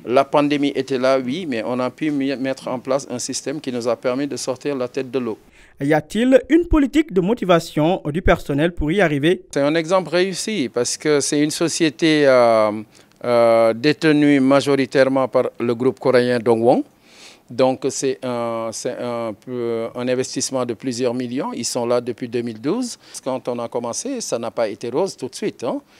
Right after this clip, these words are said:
Speaker 1: Il a fallu passer par un certain nombre de, d'étapes. Ça a nécessité, euh, un travail de fond par rapport à la qualité des investissements. Ça a nécessité de la formation et toute une organisation derrière pour aboutir à cette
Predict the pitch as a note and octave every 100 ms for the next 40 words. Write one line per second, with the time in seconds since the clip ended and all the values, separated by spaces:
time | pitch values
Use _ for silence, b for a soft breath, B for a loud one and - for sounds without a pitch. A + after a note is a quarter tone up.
0 | b b A2 A#2 - C3 C3+ C3+ - B2
1 | - C3 - A#2 - A#2 - B2 C3 A#2+
2 | A#2+ A#2 A2+ A#2 A2+ A2+ A2 A2+ F3+ -
3 | - b b b b b b b - A#2
4 | B2+ C3+ C#3+ - C#3+ - C#3+ B2 G#2 _
5 | B2+ B2 A#2+ C3 B2+ - C3+ B2+ C3 B2+
6 | A2+ B2 - - D3+ G3+ G3+ C3+ A#2 A#2
7 | C3+ B2+ - b _ B2 A#2+ C#3 C3 A#2+
8 | G3 D4 B2+ B2 A#2+ - C3 - D3+ D#4+
9 | B B B - C3+ C#3 C3+ C#3 - B2+
10 | C3+ B2+ B2+ - B2 A#2+ - - C#4 C3
11 | - F3+ A#3+ G#3 F3 E3 D3+ C#3+ C#3 D#3
12 | D#3 B2+ B2+ D#3 C#4 C#3 A#2+ B2+ B2 F3
13 | - A#2+ C3+